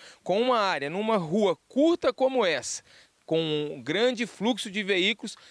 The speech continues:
sequer feito o calçamento. O mato tomando conta, colocando em risco a situação e, pasmem, é uma área pública,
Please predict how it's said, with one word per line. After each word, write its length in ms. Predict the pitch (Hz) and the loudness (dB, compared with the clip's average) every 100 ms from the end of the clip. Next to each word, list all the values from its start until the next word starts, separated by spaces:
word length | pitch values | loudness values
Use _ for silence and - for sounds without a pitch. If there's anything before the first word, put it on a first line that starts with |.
| - | -10
sequer 720 | - 294 294 226 214 170 - _ _ _ | -4 -2 -2 0 -2 -2 -6 _ _ _
feito 460 | - 190 214 - | -4 0 0 -2
o 20 | 220 | -4
calçamento. 880 | 214 208 - 208 180 170 160 - _ - | 0 -2 0 -2 0 -2 -2 -10 _ -2
O 100 | 190 | -2
mato 400 | 175 165 160 156 | 0 -2 -2 -6
tomando 400 | 190 170 165 185 | -4 0 0 -2
conta, 580 | - 202 254 233 277 294 - - _ | -2 2 2 2 0 0 -20 -20 _
colocando 560 | 226 240 220 - 208 190 | 0 0 0 0 0 0
em 80 | 185 | 0
risco 360 | 170 196 - | 0 -2 0
a 40 | 185 | -2
situação 800 | 196 190 190 185 - 214 247 269 _ _ | -2 0 0 0 0 2 2 -4 _ _
e, 120 | - 220 | -8 -8
pasmem, 640 | - 190 151 143 156 156 _ _ | -2 -2 -2 -4 -6 -8 _ _
é 100 | - | -4
uma 260 | 165 180 180 | -2 0 0
área 380 | 147 147 165 175 | 0 0 -2 -2
pública, 760 | _ 165 156 165 196 214 214 | _ -6 -4 -2 -2 0 0